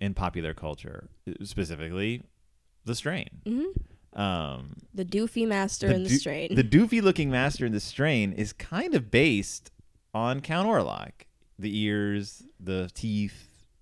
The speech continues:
Speaker 1: the, except when you update him to look like that, he looks goofy. In Nosferatu, he looks off-putting
Speaker 2: Yeah.
Speaker 1: and creepy. And,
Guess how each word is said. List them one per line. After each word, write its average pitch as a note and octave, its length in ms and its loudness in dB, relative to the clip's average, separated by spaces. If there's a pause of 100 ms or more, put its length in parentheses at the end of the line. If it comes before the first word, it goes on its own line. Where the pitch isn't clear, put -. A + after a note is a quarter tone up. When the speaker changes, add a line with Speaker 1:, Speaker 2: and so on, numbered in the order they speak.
(140)
Speaker 1:
the, F#2 260 0 (300)
except C3 320 0
when C3+ 120 -2
you B2+ 160 0
update C#3+ 400 2
him A#2 160 0
to A#2+ 100 -2
look A2 180 -2
like G#2 200 0
that, A#2+ 380 2
he A2 140 0
looks G#2 240 -2
goofy. F#2 460 -2
In G2 380 -2
Nosferatu, A3 640 0
he C#3+ 100 0
looks - 420 -6 (640)
off-putting - 680 0 (280)
Speaker 2:
Yeah. G3 220 2 (140)
Speaker 1:
and F#2+ 160 -8
creepy. B1 600 -8 (440)
And, F#2+ 580 -4